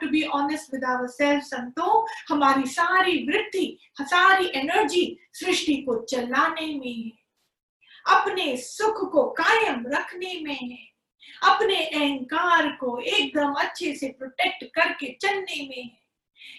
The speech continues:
कैसे मेरे अंदर में वो ख्याल आता है कि किसी और को मैं चलाऊं?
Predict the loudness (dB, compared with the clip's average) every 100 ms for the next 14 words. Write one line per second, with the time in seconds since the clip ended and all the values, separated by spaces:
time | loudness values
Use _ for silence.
0 | -2 4 4 6 6 6 4 2 0 0
1 | 0 0 0 -2 -4 -4 -6 -2 -2 -2
2 | -4 -10 -10 -8 -4 -2 -4 -6 -8 -6
3 | -2 2 4 2 -2 -6 -8 -10 -10 -8
4 | -10